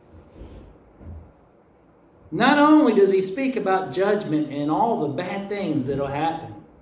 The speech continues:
He says, if you do repent, if you do come, if you do have your sins washed away, you'll eat of the good of the land.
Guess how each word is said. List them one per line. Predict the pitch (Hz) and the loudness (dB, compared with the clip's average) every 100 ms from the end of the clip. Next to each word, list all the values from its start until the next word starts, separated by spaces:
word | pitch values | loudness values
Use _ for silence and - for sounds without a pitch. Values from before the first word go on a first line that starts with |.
| - _ _ _ _ _ _ _ _ _ _ _ _ _ _ - _ _ _ _ - - _ - | -20 _ _ _ _ _ _ _ _ _ _ _ _ _ _ -20 _ _ _ _ -20 -20 _ -2
He | 185 | 2
says, | 190 196 202 | 4 4 4
if | 202 | 2
you | 214 | 2
do | 254 277 | 4 6
repent, | 226 185 190 220 226 - - _ _ _ | 4 4 0 0 -6 -12 -20 _ _ _
if | 180 | -4
you | 190 214 | -2 2
do | 294 294 | 4 4
come, | 214 220 254 - - - - _ _ _ _ _ _ _ _ _ _ _ | 4 4 4 0 -4 -14 -20 _ _ _ _ _ _ _ _ _ _ _
if | 170 165 | -6 0
you | 240 | 4
do | 311 269 | 6 6
have | 269 254 | 6 4
your | 233 | 2
sins | - 240 240 240 | 4 6 6 6
washed | 233 202 440 - 220 | 2 4 4 2 -2
away, | 180 185 196 240 - - - _ _ _ _ _ _ _ _ _ _ _ _ _ _ _ _ _ _ _ _ _ _ _ _ _ _ _ _ _ _ _ _ _ _ _ _ _ _ | 0 2 4 2 0 -10 -20 _ _ _ _ _ _ _ _ _ _ _ _ _ _ _ _ _ _ _ _ _ _ _ _ _ _ _ _ _ _ _ _ _ _ _ _ _ _
you'll | 160 208 | 2 4
eat | 233 233 | 4 4
of | |
the | 180 | 2
good | - 214 | 4 4
of | 208 | 4
the | 185 | 0
land. | 185 254 - - | -2 -4 -6 -12